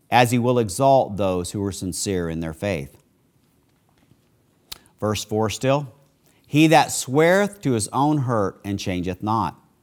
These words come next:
Barnes on this verse. "He that sweareth to his own hurt and changeth not," who has made a promise or entered into a contract that is likely to turn out contrary to his expectations,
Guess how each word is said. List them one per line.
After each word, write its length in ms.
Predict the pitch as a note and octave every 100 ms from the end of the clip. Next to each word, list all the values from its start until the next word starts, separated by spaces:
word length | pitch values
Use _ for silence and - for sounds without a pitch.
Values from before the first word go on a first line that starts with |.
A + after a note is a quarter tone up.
| _ _
Barnes 400 | - A2+ A#2+ G#2+
on 180 | G#2+ F2+
this 200 | F2 E2
verse. 460 | - D#2+ C2+ - - _ _ _
"He 180 | - D#3
that 260 | E3 C#3+ -
sweareth 460 | - C#3 F#3+ A3 G#3+
to 100 | D#3
his 160 | B2+
own 280 | - C#3 C#3
hurt 400 | A#2 A#2 F2 - -
and 180 | G#2+ G#2
changeth 460 | A#2 G#2+ G2 F#2+
not," 400 | G#2 G#2 F2+ - _ _ _ _ _ _ _
who 120 | - D3+
has 200 | C3 G2+
made 300 | G#2 B2+ F#3
a 100 | A3
promise 760 | - A2+ E2 D#2+ B2 - - _ _ _ _ _ -
or 160 | A#2 A#2
entered 340 | C#3 F3+ F3
into 240 | E3+ E3 F3
a 60 |
contract 800 | E3 E3+ D#3 C#3 G#2+ F2+ C2+ - _ _ _ _ -
that 100 | A#2+
is 160 | B2+ G#2
likely 520 | A2 C3+ D#3+ E3+ F3+
to 120 | E3
turn 340 | A#2+ - D3+
out 280 | D3 C3+ -
contrary 580 | - D#3 D#3 C#3+ A2 G2+
to 120 | G2+
his 160 | G2 F2+
expectations, 1000 | E2+ - G#2+ G#2+ B2 B2 - B1+ -